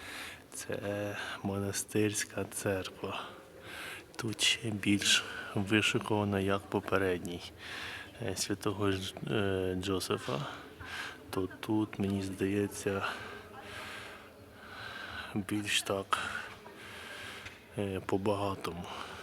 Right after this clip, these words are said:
Неймовірно. Добре, що нема тут, е, багато людей, але все просто неймовірно велично,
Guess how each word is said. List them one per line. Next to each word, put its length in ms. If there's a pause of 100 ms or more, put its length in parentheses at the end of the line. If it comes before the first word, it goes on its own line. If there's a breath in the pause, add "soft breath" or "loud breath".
(1400 loud breath)
Неймовірно. 1000 (1200 loud breath)
Добре, 400
що 640
нема 360
тут, 420
е, 440 (1300 loud breath)
багато 380
людей, 580 (1400 loud breath)
але 220
все 440 (160)
просто 400
неймовірно 760 (540 loud breath)
велично, 720